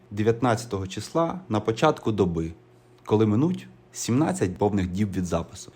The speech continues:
Тоді він зміниться на блакитний, який і сигналізує пріоритетний огляд та ротацію матки у такому відділенні. І для таких маткомісць саме створено ще один новий фільтр під назвою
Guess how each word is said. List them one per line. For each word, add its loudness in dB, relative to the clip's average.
Тоді 0
він 2
зміниться 0
на 0
блакитний, -2
який 0
і -2
сигналізує 2
пріоритетний -2
огляд -2
та -2
ротацію -2
матки 0
у -4
такому -4
відділенні. -8
І -4
для 4
таких 0
маткомісць 0
саме 2
створено 0
ще 0
один 2
новий -2
фільтр -2
під -6
назвою 0